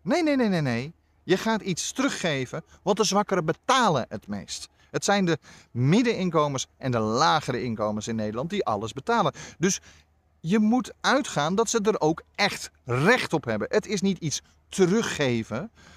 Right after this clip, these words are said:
het is, of het is niet iets geven, het is niet een, een, een handout. Het is niet een, een, een hulpje van, eh, "Oh, oh, oh, we moeten ze weer helpen." Nee, nee. Je geeft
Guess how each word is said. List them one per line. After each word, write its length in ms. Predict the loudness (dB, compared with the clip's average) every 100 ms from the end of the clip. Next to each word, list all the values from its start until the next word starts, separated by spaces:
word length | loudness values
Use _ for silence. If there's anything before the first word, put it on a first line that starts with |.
| -8
het 180 | -4 0
is, 140 | 0
of 140 | 2 0
het 140 | 0
is 100 | 0
niet 160 | 0 -2
iets 160 | -4
geven, 540 | -6 0 2 2 -2 -6
het 140 | -4
is 120 | -6 -4
niet 200 | -8 -10 -20 -20 _
een, 180 | -2 -2
een, 240 | -2 -4 -4
een 160 | 0
handout. 840 | 2 4 2 -2 -2 -2 -2 -10 -20 _ -20 -12 -4
Het 160 | -2
is 120 | 0
niet 240 | 0 -2 0
een, 180 | -2 -2
een, 280 | -6 -6 -6
een 120 | -4
hulpje 680 | 0 4 4 2 -2 0 0 -2 -20
van, 320 | -4 0 0 0
eh, 80 | -2 -4 -4
"Oh, 300 | 2 2 4
oh, 240 | 2 2
oh, 200 | 2 0
we 120 | 2
moeten 300 | 0 0 0
ze 140 | 0 2
weer 220 | 2 2
helpen." 560 | 4 4 2 -2 -6 -4
Nee, 600 | -2 2 4 2 0 -4 _ -20 -14 -4
nee. 520 | -2 0 0 -2 -6 -16 -20 -20 _ _ _
Je 160 | 0 0
geeft 600 | 2 2 0 -4 -12